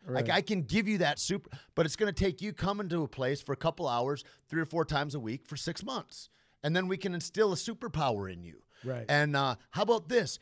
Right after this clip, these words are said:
Speaker 1: Your sister's training that right now, and she'll have that superpower on you, motherfucker, so you better hurry.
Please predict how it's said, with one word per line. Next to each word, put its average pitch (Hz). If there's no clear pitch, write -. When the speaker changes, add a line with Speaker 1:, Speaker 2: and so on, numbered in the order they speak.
Speaker 1:
Your 156
sister's 233
training 147
that 135
right 143
now, 143
and 131
she'll 240
have 226
that 147
superpower 170
on 147
you, 226
motherfucker, 143
so -
you 175
better 202
hurry. 190